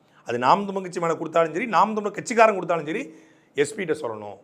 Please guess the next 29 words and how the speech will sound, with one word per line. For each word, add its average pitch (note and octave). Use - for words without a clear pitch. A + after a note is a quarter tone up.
அப்படின்னு F#3+
உடனே B3+
இந்த A3
உடனே G#3
இப்படி F3
ஒரு F3
புகார் F#3+
வந்திருக்கு, D3+
அவங்க D3+
த-, B2+
அவங்க C#3
அண்ணன் G3
வந்து F#3+
நாம் E3
தமிழ் E3+
கட்சியில் C3+
இருக்கானானே C3
டக்குன்னு G3+
எஸ் D3
பி E3
கிட்ட C#3
ரிப்போர்ட் C#3
போகுது. B2+
யாருன்னு F3+
விசாரிங்க. E3
அவங்க C3+
அண்ணன் D#3+
பேர் D3
சுதாகரன் A#2+